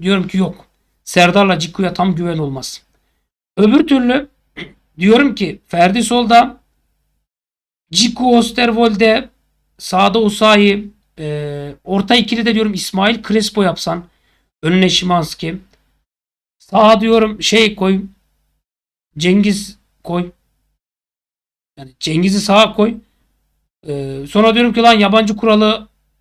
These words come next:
işte İsmail bir, Ferdi iki şey üç, o da olabilir diyorum. Ya da sağa İrfan'ı koy diyorum. Başka türlü İrfan'ı merkeze koyuyorum. İrfan, Szymański, İsmail yapıyorum orta üçlüyü. Ya da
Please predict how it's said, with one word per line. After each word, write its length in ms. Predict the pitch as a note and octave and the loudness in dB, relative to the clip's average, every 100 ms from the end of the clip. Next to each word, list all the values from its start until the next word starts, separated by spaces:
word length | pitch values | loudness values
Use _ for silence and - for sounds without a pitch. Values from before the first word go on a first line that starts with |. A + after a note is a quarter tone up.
| _ _ _ | _ _ _
işte 320 | - - E3+ _ | -12 -12 -14 _
İsmail 560 | - - F#3+ G3 G3+ F#3+ | -18 -8 0 2 0 0
bir, 380 | G#3 G#3 - _ _ _ | 0 0 -4 _ _ _
Ferdi 360 | - F3 F3+ G#3 | -8 -4 -2 -2
iki 180 | G3+ - | -2 -2
şey 160 | G3 | 0
üç, 280 | F#3+ G3 - - - | -2 -4 -8 -14 -10
o 120 | E3+ | 0
da 40 | |
olabilir 400 | G3+ F#3 D#3+ D3 | 0 0 -4 -8
diyorum. 280 | C3+ C3 E3+ _ _ _ _ _ _ _ - | -10 -14 -16 _ _ _ _ _ _ _ -8
Ya 100 | D3+ | -6
da 60 | |
sağa 300 | C#3+ D#3+ E3+ | -4 -2 -2
İrfan'ı 400 | E3+ D#3 F3 E3 | -2 -6 -4 -4
koy 180 | D#3+ C#3 | -6 -8
diyorum. 220 | C3+ D3 _ _ _ _ D#3+ | -8 -12 _ _ _ _ 0
Başka 380 | G3+ - C4 | 2 2 0
türlü 220 | C4 B3 B3 | 0 -2 0
İrfan'ı 400 | A#3+ G3+ A#3+ C4 | 0 4 4 4
merkeze 420 | B3 A#3 A3+ A3+ | 2 2 0 0
koyuyorum. 340 | A3 G#3 G#3 | 2 2 2
İrfan, 360 | G#3+ G#3+ A#3+ A#3 | 0 0 2 2
Szymański, 800 | - A3 A3+ G#3+ - G#3+ G3+ G3+ | 0 0 0 0 -4 -2 -2 -4
İsmail 460 | - - G#3 G#3+ A3 | -12 -4 0 0 0
yapıyorum 440 | G3 G3 F3 D#3+ | -2 -2 -6 -6
orta 220 | D#3 D#3 | -8 -6
üçlüyü. 460 | C#3+ - E3+ G3+ A#3 _ _ _ _ _ _ _ _ _ _ - | -8 -8 -6 -8 -8 _ _ _ _ _ _ _ _ _ _ -2
Ya 120 | G#3 | 2
da 200 | B3 | 0